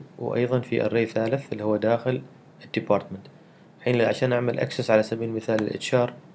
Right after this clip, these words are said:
بهذه الطريقة راح أعمل echo employee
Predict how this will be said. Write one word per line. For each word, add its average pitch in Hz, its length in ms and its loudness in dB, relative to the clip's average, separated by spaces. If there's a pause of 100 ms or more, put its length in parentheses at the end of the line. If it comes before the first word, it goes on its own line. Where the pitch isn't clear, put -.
(540)
بهذه 117 100 0
الطريقة 123 600 -2 (1000)
راح 110 80 -4
أعمل 113 380 0 (1080)
echo 117 380 2
employee 110 380 -2